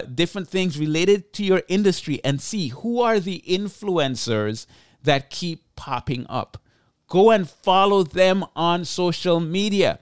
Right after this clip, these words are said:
And these are the things you wanna be answering as you're, you're, you're kinda digging into what they're doing. What platforms are they focused on? Are they on Facebook? Are they, uh, doing a whole lot on Instagram?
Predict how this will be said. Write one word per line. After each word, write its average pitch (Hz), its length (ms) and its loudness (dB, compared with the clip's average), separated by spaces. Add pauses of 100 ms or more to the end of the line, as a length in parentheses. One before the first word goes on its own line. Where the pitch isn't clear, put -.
(220)
And 147 220 0
these 208 260 0
are 226 60 6
the 202 120 2
things 190 360 -2
you 185 100 -6
wanna 180 240 0
be 170 160 0
answering 135 640 0 (240)
as 151 280 2
you're, 147 280 4
you're, 147 260 2
you're 135 100 -2
kinda 160 320 0
digging 143 440 -2
into 170 440 -2
what 120 420 -4
they're 135 180 2
doing. 123 400 -4 (520)
What 139 400 -6
platforms 180 840 -2
are 151 220 2
they 151 160 0
focused - 500 -6
on? 104 240 -4 (260)
Are 107 160 0
they 120 200 0
on 110 120 -4
Facebook? - 600 -10 (280)
Are 123 140 4
they, 131 380 0
uh, 120 160 0
doing 135 320 0
a 120 80 2
whole 165 400 -2
lot 147 320 2
on 117 340 -4 (160)
Instagram? 139 640 -4